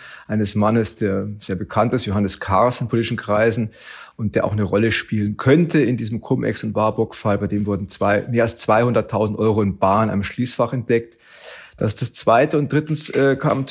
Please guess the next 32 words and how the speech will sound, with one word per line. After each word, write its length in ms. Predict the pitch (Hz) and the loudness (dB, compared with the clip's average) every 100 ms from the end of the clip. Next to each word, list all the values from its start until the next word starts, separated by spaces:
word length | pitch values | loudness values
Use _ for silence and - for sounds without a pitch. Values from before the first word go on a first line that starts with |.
| - | 0
wurde 160 | 151 | 0
zuletzt 260 | 147 143 - | 2 -2 0
bekannt, 420 | 151 127 147 139 | 0 2 0 2
dass 280 | 131 - - | 2 2 2
die 120 | 139 | 0
Staatsanwaltschaft 1000 | - 120 117 131 117 110 - 110 - - - | 4 2 4 0 2 2 2 -2 -2 -16 0
E-Mails, 800 | 139 135 120 120 117 - - - - | 4 6 6 4 2 -4 -6 -14 -16
also 160 | 101 90 | -10 -6
dienstliche 540 | - 165 - 139 - | 0 2 2 0 0
E-Mails 320 | 131 139 123 | 0 2 2
des 120 | 104 | 0
damaligen 520 | - 110 120 107 101 - | 2 2 4 2 0 2
Bürgermeisters 680 | 117 117 101 98 101 98 107 | 2 4 2 2 -2 -6 -4
und 100 | 101 | 0
heutigen 420 | 101 104 101 95 | 0 0 -6 -4
Bundeskanzlers 760 | 101 101 - 95 90 98 92 101 | -2 -2 -2 -6 -6 -8 -8 -4
Olaf 260 | 95 90 | -4 -4
Scholz 540 | - - 98 104 - - _ - - _ | -4 0 2 0 -6 -12 _ -20 -20 _
durchsucht 560 | 104 101 - 117 - | -4 -2 -2 -2 -2
hat 300 | 101 85 - _ - - | -2 -2 -4 _ -20 -10
aus 200 | - 104 | -6 0
seiner 200 | 101 - | 0 2
Amtszeit 480 | 98 104 - - 87 | 0 -2 -4 -4 -2
als 240 | 98 - | -4 -4
Bürgermeister, 720 | 95 87 90 82 85 - - | -4 -2 -2 -4 -8 -10 -8
auch 160 | 85 82 | -8 -8
im 80 | - | -8
Zusammenhang 480 | 92 - 87 82 | -8 -6 -8 -8
mit 80 | - | -10
diesem, 320 | - - 95 | -14 -14 -12
äh, 240 | - - 107 | -12 -12 -12
Skandal. 760 | - 90 87 92 107 147 190 | -10 -6 -4 0 2 2 0